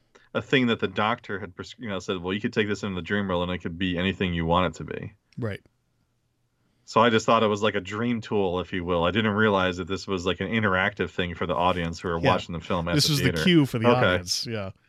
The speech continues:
Speaker 1: Okay, got it, got it. 'Cause if you don't know that, I'm just like, "Oh, this is fucking stupid."
Speaker 2: So that was the big epic thing, and, and back then they, so they shot, like, that last, last reel of the film i-, with those three D cameras that they had at the time, and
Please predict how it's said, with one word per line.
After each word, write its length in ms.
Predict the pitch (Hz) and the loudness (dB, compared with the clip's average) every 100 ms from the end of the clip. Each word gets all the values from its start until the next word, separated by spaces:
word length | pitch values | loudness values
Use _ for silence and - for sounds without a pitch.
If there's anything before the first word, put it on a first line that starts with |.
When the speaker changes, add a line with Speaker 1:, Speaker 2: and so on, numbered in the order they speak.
| _ | _
Speaker 1:
Okay, 380 | 113 110 104 90 - | -4 0 0 -2 -2
got 220 | 107 104 | 0 2
it, 180 | 95 87 _ | 0 -6 _
got 240 | 104 95 | -4 -2
it. 140 | 90 - _ _ _ _ _ _ _ _ _ - | -4 -6 _ _ _ _ _ _ _ _ _ -8
'Cause 140 | - | -2
if 80 | 131 | 2
you 80 | 156 | 4
don't 180 | 208 135 | 4 4
know 220 | 143 196 | 4 4
that, 260 | 117 107 107 | 2 -2 -4
I'm 80 | |
just 160 | 104 107 | -8 -6
like, 140 | 113 - | -6 -4
"Oh, 160 | 147 | -4
this 160 | 131 - | -4 -6
is 80 | 123 | -10
fucking 320 | - 98 85 | -8 -8 -10
stupid." 280 | - 120 139 | -8 -2 2
Speaker 2:
So 80 | 165 | 6
that 180 | 202 | 6
was 140 | 214 180 | 6 4
the 80 | 165 | 6
big 180 | 175 | 4
epic 300 | 147 151 135 | 4 2 0
thing, 340 | - 185 202 123 | 2 4 4 4
and, 100 | 120 | 4
and 200 | 123 120 | 4 4
back 260 | 139 147 - | 4 2 2
then 260 | 175 160 | 2 4
they, 180 | 120 123 | 2 0
so 180 | - - | 0 2
they 100 | 147 | 4
shot, 440 | 165 - 175 175 156 | 4 4 4 4 0
like, 200 | 127 120 | -6 -4
that 180 | 127 117 | -2 -2
last, 880 | 117 127 131 127 - - - - - | -2 0 0 0 0 -2 -4 -6 -2
last 420 | 131 127 - - | 2 2 0 -2
reel 300 | 123 135 135 | 0 2 2
of 60 | 117 | 0
the 80 | 104 | -2
film 560 | 151 156 127 110 107 110 | 2 4 2 0 -2 -2
i-, 140 | 113 | -4
with 300 | 110 117 - | -2 -6 -4
those 240 | 117 110 | -4 -4
three 180 | - 131 | -4 -2
D 140 | 117 107 | 0 -2
cameras 400 | - 143 131 104 | 0 0 0 -2
that 120 | 101 | -4
they 120 | 107 | -6
had 140 | 110 | -6
at 80 | 107 | -6
the 60 | 95 | -8
time, 340 | 104 107 107 | -8 -4 -2
and 140 | 107 | -2